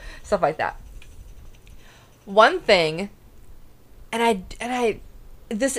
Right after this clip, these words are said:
isn't even, I don't think this is even just Spookala's thing, because I feel like it happens at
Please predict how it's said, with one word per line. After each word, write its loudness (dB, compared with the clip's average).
isn't 4
even, 4
I 2
don't 6
think -6
this -6
is -6
even 0
just 4
Spookala's 2
thing, 0
because 4
I 8
feel 6
like 8
it 4
happens 0
at 0